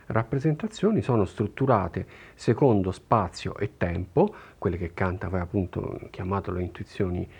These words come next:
eh, pure, e, eh, secondo, eh, le strutture a pri-, la struttura a priori unica che Schopenhauer salva delle dodici, appunto,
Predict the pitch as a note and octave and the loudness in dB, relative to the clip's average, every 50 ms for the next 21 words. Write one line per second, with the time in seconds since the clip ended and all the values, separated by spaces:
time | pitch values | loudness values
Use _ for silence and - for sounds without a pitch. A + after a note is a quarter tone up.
0 | - - - - F#2 F2+ F2+ F2+ F2+ G#2+ - - G#2+ F2+ - - B2 D#3+ - - | -20 -20 -14 -8 -6 -4 -4 -2 -4 -6 -4 -4 -4 -4 0 2 2 2 0 -4
1 | - - - - - - - _ - B3+ A#3+ F3+ - - B2 A2 G#2 G2+ G2+ G2+ | -14 -20 -20 -20 -20 -20 -18 _ 2 4 4 4 4 2 -4 -2 0 0 0 0
2 | G#2 - - - C3+ C#3 A#3 F3+ B2 G#2 F#2+ F#2 F2 - - - - - - - | -2 -2 -2 -2 2 4 6 6 6 4 2 0 -2 -4 -10 -20 -20 -20 -14 -6
3 | - G2+ F#2+ F#2+ F#2+ F#2+ F#2+ F#2+ G2+ G2+ G2+ G2 - - - - A#2 A#2 - - | -4 -2 -2 0 0 0 0 0 0 0 0 -2 -2 -6 -6 -6 -6 -6 -6 -8
4 | - - A#3+ A3+ B2+ G2+ F#2 F2 E2 - - - - - - F#2+ G2+ - - - | -2 2 4 4 4 4 2 0 -4 -6 -14 -20 -20 -10 -2 -2 -2 -2 0 -2
5 | - D3+ A2+ G#2+ G2+ - - - A2+ G#2+ - - - A#3 F#3+ A#2 F#2+ - - - | 0 0 2 0 0 -2 -4 -6 -6 -6 -6 -2 0 2 2 2 2 0 -2 -2
6 | A2 G#2 G2+ F#2+ F2+ F2 F2 F2 F2+ F#2 - - _ _ _ _ - _ _ _ | 0 2 2 2 2 0 -2 -4 -6 -6 -10 -16 _ _ _ _ -20 _ _ _
7 | _ _ - _ _ _ _ _ _ _ _ _ - - - D3 C3 A#2 G2+ F#2 | _ _ -20 _ _ _ _ _ _ _ _ _ -6 2 4 6 6 6 6 4
8 | F2+ - G2+ F2 E2+ - - - - - - - _ - - G#2 - - A#2 G2 | 2 0 -2 -4 -4 -6 -12 -18 -20 -20 -20 -20 _ -2 -2 -2 0 0 -2 0
9 | G#2+ G#2+ A#2+ A#2 F#2+ F2 F2 - - - C#3+ A#2 F#2 F#2+ F2+ F2 F#2 F2+ F#2 G#2 | 2 2 2 2 0 -2 -4 -6 0 0 2 2 2 -2 -2 -2 -2 -2 0 2
10 | C3 D#3+ B2 F#2 F#2 F2+ - - G2 _ - - F#2+ F2+ F2 - - F2+ F2 | 4 4 4 4 0 -2 -6 -6 -12 _ -4 -2 -2 -2 -2 -4 -6 -8 -8